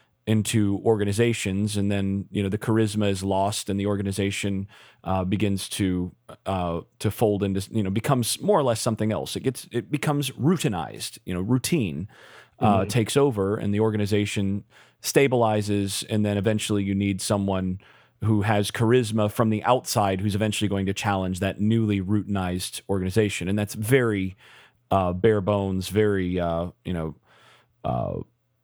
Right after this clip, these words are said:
Speaker 1: you know, it's broad strokes there, uh, painting, uh, painting that picture of Weber, but that, that's the basic idea. But I think, uh, Sinek is basically right here that, that the, the real magic of charisma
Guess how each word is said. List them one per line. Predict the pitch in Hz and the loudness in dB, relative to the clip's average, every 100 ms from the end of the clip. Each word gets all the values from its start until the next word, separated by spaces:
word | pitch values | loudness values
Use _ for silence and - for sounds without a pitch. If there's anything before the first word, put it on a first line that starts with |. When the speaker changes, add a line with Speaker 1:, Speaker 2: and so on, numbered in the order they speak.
| _ _ _ _ _ _ _ _ _ - | _ _ _ _ _ _ _ _ _ -2
Speaker 1:
you | 98 | 0
know, | |
it's | 98 | -2
broad | - 127 113 104 | 4 6 6 4
strokes | - 117 104 - | 0 2 2 0
there, | 95 90 90 - | 0 0 -2 -4
uh, | 95 | -4
painting, | 92 117 107 107 92 90 | -2 0 0 0 -2 0
uh, | 85 85 | 0 -2
painting | - 110 98 95 | -2 -2 0 -2
that | 92 - | -2 -2
picture | 104 - 95 | -4 -2 -2
of | 87 | 0
Weber, | 107 107 92 | 0 0 0
but | 87 98 | -2 -2
that, | 131 127 | 0 0
that's | 147 143 - | 0 -2 0
the | |
basic | 117 110 107 101 | 0 0 0 -2
idea. | 95 117 131 95 98 - - - | 0 0 0 -2 -6 -14 -16 -2
But | 151 | -2
I | |
think, | 220 220 - _ _ 160 | 0 -2 -6 _ _ 0
uh, | 147 | 0
Sinek | 135 202 208 - | 0 0 0 0
is | 143 | -2
basically | 175 170 170 151 127 | 0 -2 0 -2 0
right | 147 196 | 0 0
here | 113 90 | -2 -2
that, | 95 98 | -2 -2
that | 123 107 | -2 0
the, | 131 | -2
the | 127 143 | -4 -4
real | 147 247 285 | -2 0 0
magic | 104 117 123 95 - | 0 2 0 -2 -6
of | 101 - | -8 -4
charisma | 117 107 147 110 85 92 | 0 2 2 0 -4 -6